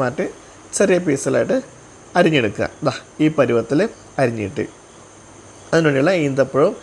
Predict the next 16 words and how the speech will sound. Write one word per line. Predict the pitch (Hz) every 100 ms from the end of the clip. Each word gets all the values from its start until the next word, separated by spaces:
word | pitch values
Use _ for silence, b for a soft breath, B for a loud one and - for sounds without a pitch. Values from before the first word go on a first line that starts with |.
| B B B
കുരു | - 156 143
നീക്കി | 139 123 233 190
രണ്ടായിട്ട് | 147 135 123 151 226 - B B -
മുറിച്ച് | 156 143 120
വെച്ചിട്ടുണ്ട്. | 113 104 104 - - - -
ഇനി | 156 165 143
എണ്ണ | 135 135
ചൂടാക്കുക, | 131 110 - 135 170 214 - B B B B B -
നല്ലെണ്ണയാണ് | 156 151 147 135
എപ്പോഴും | 117 127 120
നല്ലത്. | 107 131 220 - - - - - - - -
കടുക് | 131 123
ഇടുക, | 113 123 156 202 - B B B B B B - -
കടുക് | 110 147 160 - - - -
പൊട്ടി | 151 160
വരുമ്പോഴേക്കും | 135 120 110 156 202